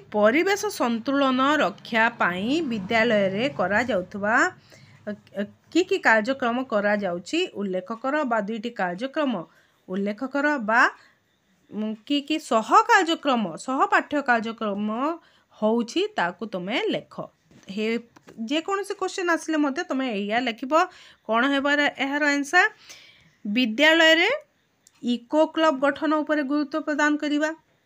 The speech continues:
ବିଦ୍ୟାଳୟରେ ପରିବେଶ ଅନୁକୂଳ ବାତାବରଣ ପ୍ରତି ଗୁରୁତ୍ୱ ଦେବା, ନେକ୍ସଟ ଗଛ ଲଗାଇବା, ବନ ମହୋତ୍ସବ ଆଦି କାର୍ଯ୍ୟକ୍ରମ ପାଳନ କରିବା। ଓକେ,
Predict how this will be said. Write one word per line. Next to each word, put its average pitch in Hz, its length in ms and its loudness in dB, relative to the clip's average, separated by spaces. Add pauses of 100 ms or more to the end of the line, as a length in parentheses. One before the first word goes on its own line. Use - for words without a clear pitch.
(500)
ବିଦ୍ୟାଳୟରେ 254 800 0 (180)
ପରିବେଶ 262 640 0 (100)
ଅନୁକୂଳ 220 520 -2
ବାତାବରଣ 311 580 2
ପ୍ରତି 311 280 -4
ଗୁରୁତ୍ୱ 294 360 -4
ଦେବା, 311 240 -2 (500)
ନେକ୍ସଟ 320 420 0 (180)
ଗଛ 185 340 -6
ଲଗାଇବା, 254 540 -2 (380)
ବନ 185 320 -2
ମହୋତ୍ସବ 294 480 -2
ଆଦି 214 240 -2
କାର୍ଯ୍ୟକ୍ରମ 175 640 -8 (720)
ପାଳନ 180 320 -8 (580)
କରିବା। 170 420 -6 (500)
ଓକେ, 214 260 -6